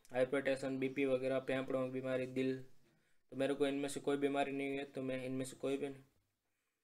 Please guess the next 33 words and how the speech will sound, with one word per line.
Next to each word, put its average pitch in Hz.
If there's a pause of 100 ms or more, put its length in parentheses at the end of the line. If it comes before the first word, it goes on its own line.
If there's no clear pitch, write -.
(680)
क्या 170
आपने 160
पिछले 165
चौदह 165
दिनों 156
में 156
कोई 156
विदेशी 147
यात्रा 143
की 143
है? 139
ये 143
पूछ 160
रहा 160
है 151
कि 151
आपने 147
पिछले 170 (260)
कुछ 170
चौदह 170
दिनों 156
में 151 (180)
विदेशी 147
यात्रा 143
की 151
है 147
या 135
नहीं 139
है। 135 (1160)
मैंने 139
कोई 156
यात्रा 151
नहीं 147